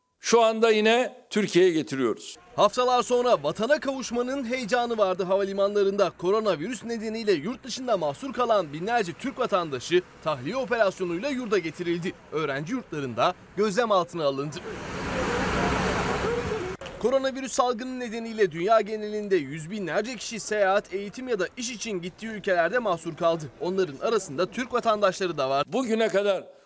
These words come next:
Speaker 1: otuz dokuz bin vatandaşımızı ana vatanlarına kavuşturmuştuk.
Speaker 2: Türkiye ilk tahliye operasyonuyla çoğunluğu öğrenciler olmak üzere otuz dokuz bin kişiyi yurda getirdi. Yurda dönmek isteyen yirmi beş bin kişi için ikinci tahliye operasyonu başlatıldı.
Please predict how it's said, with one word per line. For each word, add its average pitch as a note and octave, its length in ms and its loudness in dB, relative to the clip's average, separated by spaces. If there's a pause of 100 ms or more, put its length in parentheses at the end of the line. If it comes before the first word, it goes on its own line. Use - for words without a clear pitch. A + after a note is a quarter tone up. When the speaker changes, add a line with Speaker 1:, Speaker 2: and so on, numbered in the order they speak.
(160)
Speaker 1:
otuz F#3+ 380 0
dokuz A3+ 460 2
bin A3 200 2
vatandaşımızı G#3 1040 0 (460)
ana A#3 260 2
vatanlarına G3+ 880 0 (460)
kavuşturmuştuk. D#3 800 -4 (200)
Speaker 2:
Türkiye A3 400 -6
ilk G#3+ 140 -10
tahliye G#3 300 0
operasyonuyla A3 760 0
çoğunluğu A3 500 2
öğrenciler E3 480 0
olmak A3 300 -2
üzere G3 260 4
otuz F3 340 -4
dokuz G#3+ 300 -2
bin F3 160 -2
kişiyi G#3 320 -6
yurda A#3 280 0
getirdi. D#3 500 0 (160)
Yurda D#3+ 280 4
dönmek E3 300 0
isteyen E3 460 2
yirmi C#3+ 260 -4
beş A#3 200 2
bin F#3 140 -2
kişi B3+ 260 -8
için E3 320 -6 (300)
ikinci C#3+ 360 -6
tahliye D#3+ 360 2
operasyonu F3+ 560 4
başlatıldı. C#3 500 -4